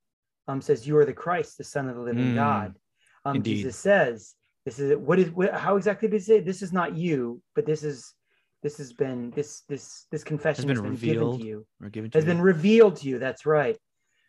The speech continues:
Speaker 1: Yeah. Yeah, it is, uh, uh,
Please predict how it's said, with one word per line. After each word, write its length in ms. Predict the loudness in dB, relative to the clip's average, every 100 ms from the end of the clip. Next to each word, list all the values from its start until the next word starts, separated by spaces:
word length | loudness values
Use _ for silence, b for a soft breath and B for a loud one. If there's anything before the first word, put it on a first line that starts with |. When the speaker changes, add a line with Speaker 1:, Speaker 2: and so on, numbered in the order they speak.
| _ _ _
Speaker 1:
Yeah. 520 | -4 -2 2 0 -2 -8 _ _ _ _ _ _ _ _
Yeah, 120 | 0
it 180 | 4 4
is, 180 | 2 2
uh, 220 | 2 0 -4 _ _ -10
uh, 180 | -10